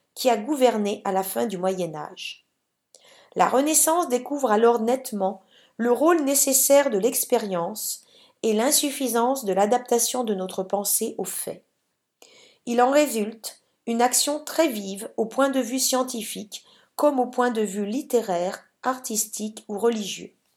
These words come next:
Descartes remet en question l'autorité de l'école. Il reprend l'expérience interne et Bacon l'expérience externe.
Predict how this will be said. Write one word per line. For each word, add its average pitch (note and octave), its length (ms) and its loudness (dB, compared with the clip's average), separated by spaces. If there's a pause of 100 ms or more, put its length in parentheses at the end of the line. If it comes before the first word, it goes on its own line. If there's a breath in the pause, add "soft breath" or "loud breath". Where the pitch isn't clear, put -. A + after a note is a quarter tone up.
(1160 loud breath)
Descartes B3 520 0
remet B3 360 2
en G#3+ 100 0
question A#3 440 -2
l'autorité A3 540 -2
de F#3+ 100 -6
l'école. E3 600 -6 (680 soft breath)
Il B3 180 0
reprend C#4+ 440 2
l'expérience B3 800 0
interne D#3+ 640 -4 (460)
et G3 80 -2
Bacon G#3+ 600 -2 (400)
l'expérience A#3+ 920 -2
externe. D#3+ 640 -4